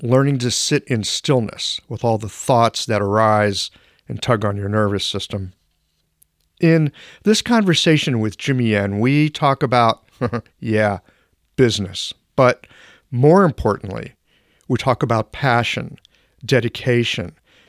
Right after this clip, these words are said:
and what happens when you decide to step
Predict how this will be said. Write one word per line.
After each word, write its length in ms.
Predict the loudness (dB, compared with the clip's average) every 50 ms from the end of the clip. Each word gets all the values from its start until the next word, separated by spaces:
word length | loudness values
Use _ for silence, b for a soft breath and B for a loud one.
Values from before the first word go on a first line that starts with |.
| b b
and 160 | -6 -4 -2 0
what 160 | 0 0 0
happens 720 | 2 2 2 2 2 2 0 0 0 -2 -4 -6 -10 -12 _ _ _ _ _ _ _ _ _ -8
when 100 | -4 -2
you 100 | -2 -2
decide 520 | -2 -4 -4 -2 -2 0 0 0 0 -2
to 80 | -4 -8
step 540 | -6 -6 -4 0 0 0 0 -2 -10 -20